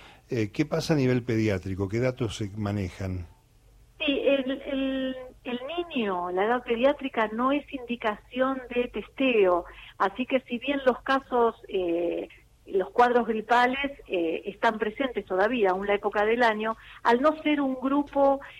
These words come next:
Speaker 2: eh, indicado para el testeo de, eh, antigenemia o P C R para covid, no tenemos, eh, datos exactamente de cuán, qué porcentaje es el aumento. Pero bueno, hay que seguir con las medidas de cuidado,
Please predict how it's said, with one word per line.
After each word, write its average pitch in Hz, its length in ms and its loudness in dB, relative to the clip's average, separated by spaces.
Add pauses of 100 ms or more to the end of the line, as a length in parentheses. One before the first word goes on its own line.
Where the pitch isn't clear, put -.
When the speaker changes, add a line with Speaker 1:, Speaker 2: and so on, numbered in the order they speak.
(120)
Speaker 2:
eh, 185 480 4
indicado 233 720 2
para 190 180 2
el 185 140 2
testeo 254 600 2
de, 190 540 0
eh, 156 520 -2
antigenemia 190 920 -2
o - 20 -2
P 170 160 -6
C - 120 -6
R 190 220 0
para 175 240 -2
covid, 214 360 -2 (480)
no 302 160 4
tenemos, 233 500 2 (100)
eh, 165 320 -2
datos 214 320 2
exactamente 190 680 -4
de 170 140 -2
cuán, 208 500 0 (120)
qué 240 140 -2
porcentaje 202 600 -2
es - 100 -14
el 180 120 -4
aumento. 175 600 -4 (360)
Pero 240 160 4
bueno, 285 240 2
hay 233 60 -2
que 254 140 -2
seguir 247 320 -2
con 240 160 0
las 196 160 -2
medidas 214 360 0
de 196 100 -6
cuidado, 254 760 2